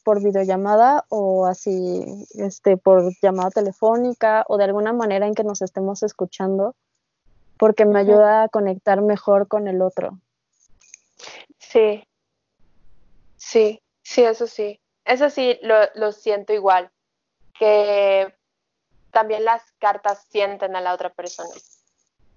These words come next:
Speaker 2: Y entonces ya saben a quién, de quién estamos hablando y, y ya pueden como meterse más hacia su, su campo y sus personas y sus dinámicas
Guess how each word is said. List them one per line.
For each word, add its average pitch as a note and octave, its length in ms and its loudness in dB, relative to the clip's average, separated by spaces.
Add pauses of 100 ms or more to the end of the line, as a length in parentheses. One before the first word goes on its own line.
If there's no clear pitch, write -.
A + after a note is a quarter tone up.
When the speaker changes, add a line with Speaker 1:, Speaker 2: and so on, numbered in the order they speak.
(640)
Speaker 2:
Y G3+ 100 2
entonces G3+ 480 2
ya G3+ 140 4
saben G#3 520 -2
a G3 100 -6
quién, F#3 400 -10 (160)
de G#3 120 -8
quién G3+ 240 -2
estamos G3+ 460 -4
hablando G3+ 560 0
y, A3 200 -2
y G3+ 120 -18
ya F#3+ 340 2
pueden G3+ 260 -2
como G3 320 -8
meterse G3+ 600 -2
más F#3+ 320 -6
hacia F#3 760 -6 (600)
su, G3 760 -2 (340)
su - 280 -2
campo A#3+ 580 -2
y B3+ 80 -6
sus A3 220 -20
personas G#3+ 880 -6
y G3 140 -18
sus G3 320 -12
dinámicas A3 800 0